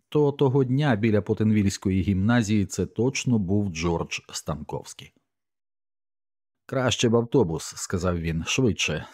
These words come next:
Це чотирнадцятий, в мене сім». Незабаром ми з Ширлі на деякий час забудемо про Потенвіль, бо матимемо власний головний біль.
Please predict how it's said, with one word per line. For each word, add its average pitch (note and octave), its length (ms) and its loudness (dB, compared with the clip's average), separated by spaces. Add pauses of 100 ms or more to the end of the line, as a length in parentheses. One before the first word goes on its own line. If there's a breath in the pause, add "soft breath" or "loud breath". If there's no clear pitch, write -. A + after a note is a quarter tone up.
Це B2 320 2
чотирнадцятий, A2+ 880 0
в F#2+ 60 0
мене G#2 260 4
сім». G2 360 -2 (1600)
Незабаром F2 600 0
ми F2 120 0
з - 80 -4
Ширлі F2 460 -2
на F2 120 0
деякий F2 420 -2
час - 360 -4
забудемо F2+ 600 -2
про E2+ 220 -2
Потенвіль, G2 600 0
бо A2+ 240 0
матимемо A2+ 640 2
власний D2+ 580 -4
головний D2+ 460 -4
біль. C#2 300 -8